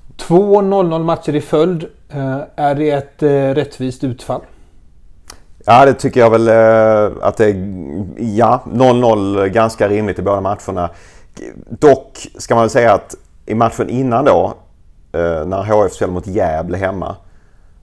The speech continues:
Speaker 2: så hade ju H F ett ganska stort chansövertag. Så den, den skulle väl, där var man ju närmare tre poäng egentligen än, än en. Så jag reviderar mitt svar. Jag säger att noll noll var rimligt i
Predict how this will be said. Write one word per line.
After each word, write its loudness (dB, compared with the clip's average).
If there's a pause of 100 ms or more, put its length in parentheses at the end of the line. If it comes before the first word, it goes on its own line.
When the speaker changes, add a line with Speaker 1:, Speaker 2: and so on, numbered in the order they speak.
(120)
Speaker 2:
så -4
hade 4
ju 0
H 2
F -6
ett -12
ganska -6
stort -10
chansövertag. -4
Så -12
den, -4
den -2
skulle -4
väl, -4 (2250)
där 6
var 8
man 2
ju 0
närmare 2
tre -4
poäng -8
egentligen -12 (120)
än, -6
än -6
en. -10 (240)
Så -2
jag 2
reviderar 2
mitt -6
svar. -2
Jag -2
säger 4
att 4
noll 2
noll 2
var 2
rimligt -4
i -4